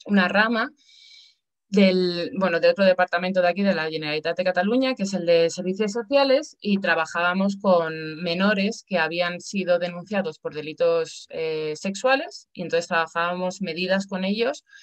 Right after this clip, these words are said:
para que no acabaran en, en, en centros de internamiento, ¿no?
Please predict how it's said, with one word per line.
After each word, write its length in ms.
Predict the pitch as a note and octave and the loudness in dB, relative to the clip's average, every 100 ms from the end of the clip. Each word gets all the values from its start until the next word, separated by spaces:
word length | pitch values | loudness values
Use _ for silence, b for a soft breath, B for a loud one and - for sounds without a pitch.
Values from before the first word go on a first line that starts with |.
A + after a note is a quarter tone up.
| B - | B -4
para 220 | F#3 F3 | 0 0
que 160 | E3+ | -2
no 380 | E3 F3 F#3+ G3 - b b | -4 -2 -2 -4 -10 b b
acabaran 480 | - E3 D#3+ D#3+ F3 | -6 -2 -2 0 -2
en, 800 | D#3+ D3 C#3+ C#3 C#3 C#3 C#3 C3+ - | -4 -6 -8 -10 -10 -12 -12 -12 -14
en, 560 | C#3+ C3+ C3+ - - - | -12 -12 -12 -14 -16 -14
en 120 | D#3+ | -12
centros 260 | D#3 D3 D#3+ | -10 -8 -8
de 60 | E3 | -8
internamiento, 640 | D3+ C3+ C3+ C3 C3+ C3 | -8 -8 -8 -10 -12 -10
¿no? 200 | E3 | -8